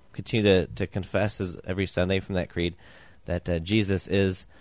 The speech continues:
uh, true God and, and true man, um, that he was, um, there at creation, uh, active in creation, and then was, took on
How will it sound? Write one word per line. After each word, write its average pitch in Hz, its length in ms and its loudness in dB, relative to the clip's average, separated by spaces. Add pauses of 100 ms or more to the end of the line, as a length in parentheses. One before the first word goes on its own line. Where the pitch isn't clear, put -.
(200)
uh, 80 300 -2
true 107 280 0
God 90 340 2
and, 82 180 -4
and 85 220 -6
true 95 260 -4
man, 82 340 -2 (420)
um, 76 220 -8
that 82 140 -2
he 95 200 -2
was, 87 480 2
um, 69 400 -8 (440)
there 107 340 4
at - 100 -2
creation, 98 720 2 (400)
uh, 80 380 -2 (580)
active 110 340 2
in 92 100 2
creation, 85 560 0
and 82 260 -2
then 85 320 -2
was, 85 360 -2
took 95 200 -2
on 78 260 0